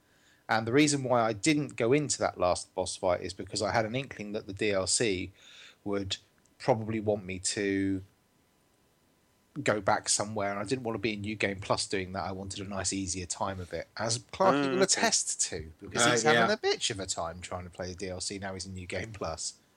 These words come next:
Speaker 3: It is rather difficult, yes.
Speaker 1: <laughs> So, um, yeah, so I know I didn't finish it, but I, I mean, it's, I, I think I get what you mean. I, I found the intensity a little bit different, I think, from you, Beastie, in the sense that I didn't find the game particularly intense. What I found was I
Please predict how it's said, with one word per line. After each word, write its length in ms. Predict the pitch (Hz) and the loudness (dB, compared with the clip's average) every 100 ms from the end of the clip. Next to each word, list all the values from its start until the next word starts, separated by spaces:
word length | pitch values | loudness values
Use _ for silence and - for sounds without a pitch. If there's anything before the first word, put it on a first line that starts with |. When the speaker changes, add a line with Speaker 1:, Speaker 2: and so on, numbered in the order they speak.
| _ _ | _ _
Speaker 3:
It 120 | 117 143 | -10 -8
is 140 | 120 | -2
rather 260 | 110 110 98 | 2 2 0
difficult, 640 | 95 90 87 - 98 107 | -2 -4 -8 -4 -4 -2
yes. 360 | 120 113 - - - - | -2 -2 -4 -6 -12 -8
Speaker 1:
<laughs> 260 | 131 113 92 - | -4 -4 -8 -10
So, 360 | - 127 123 120 - - - - - - _ | 0 4 4 4 -4 -16 -14 -16 -18 -20 _
um, 320 | 151 156 151 175 | 8 8 6 2
yeah, 160 | 160 | 4
so 140 | 131 156 | 6 6
I 40 | |
know 100 | 160 | 6
I 40 | 156 | 4
didn't 200 | 170 151 | 0 0
finish 360 | - 156 127 | 0 2 0
it, 80 | 117 | 2
but 240 | 117 123 - | 4 4 4
I, 40 | |
I 20 | |
mean, 180 | 127 147 | 2 0
it's, 220 | 147 - - - | -2 -2 -6 0
I, 120 | 123 - | 2 4
I 80 | 135 | 0
think 220 | - 170 | 0 2
I 100 | 151 | 2
get 120 | 151 | 2
what 60 | 135 | 2
you 60 | 131 | 0
mean. 140 | 135 | 2
I, 180 | 127 151 147 | 6 6 6
I 60 | |
found 240 | 156 175 170 | 4 4 2
the 40 | |
intensity 480 | 165 - 147 127 139 | 0 0 -2 0 0
a 40 | |
little 180 | 123 135 | 4 2
bit 220 | 127 127 - _ _ _ | 2 0 -4 _ _ _
different, 480 | - 147 - 123 107 | 2 2 2 -6 -6
I 60 | 95 | -8
think, 240 | - 104 | -10 -14
from 200 | - 95 | -14 -12
you, 140 | 95 92 | -10 -8
Beastie, 320 | 92 90 - | -8 -6 -6
in 60 | 98 | -6
the 60 | |
sense 240 | 95 117 104 | -6 -6 -4
that 100 | 107 | -4
I 40 | 110 | -2
didn't 200 | 156 151 | -4 2
find 200 | 151 123 | 2 2
the 40 | |
game 440 | 113 127 139 135 123 _ _ _ _ _ _ _ _ _ _ _ _ - | 0 0 0 -4 -10 _ _ _ _ _ _ _ _ _ _ _ _ -10
particularly 880 | 120 - - 170 - - 165 170 175 | -4 0 2 0 -2 -2 0 2 -2
intense. 460 | 170 - 170 - | -2 -2 -2 -2
What 120 | 135 | 4
I 100 | 131 | 4
found 340 | 123 131 123 120 | 4 4 2 2
was 120 | 113 | -2
I 420 | - 110 110 107 | 0 0 0 -2